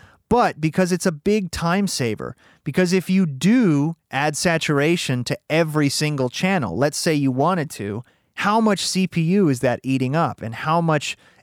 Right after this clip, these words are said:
extra time are you spending by adding saturation to every single channel? I would guess a lot in both categories. So if you have something that you can do on the way in, you will save yourself a lot of time. And again,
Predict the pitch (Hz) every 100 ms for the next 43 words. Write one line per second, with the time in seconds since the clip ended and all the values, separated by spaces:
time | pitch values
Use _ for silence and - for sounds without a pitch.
0 | - 160 - - 160 - - 175 170 143
1 | 117 117 117 - - 180 180 123 110 107
2 | - _ _ _ 127 135 151 156 151 -
3 | 139 - 143 147 139 127 - 135 139 135
4 | 127 - 131 127 117 - 170 170 113 -
5 | - _ _ _ _ _ 131 156 220 170
6 | 185 - 151 147 139 175 135 - - -
7 | 127 117 147 156 156 151 151 135 110 123
8 | - - _ _ _ - - 160 156 160
9 | - 180 151 170 190 190 - 143 123 123
10 | 123 123 139 151 127 135 147 135 135 123
11 | 127 123 - 175 170 120 110 - _ _
12 | 139 139 131 - 170 175 170 - 143 139
13 | 131 131 - 175 147 104 - _ _ _
14 | _ _ 156 170 165 269 135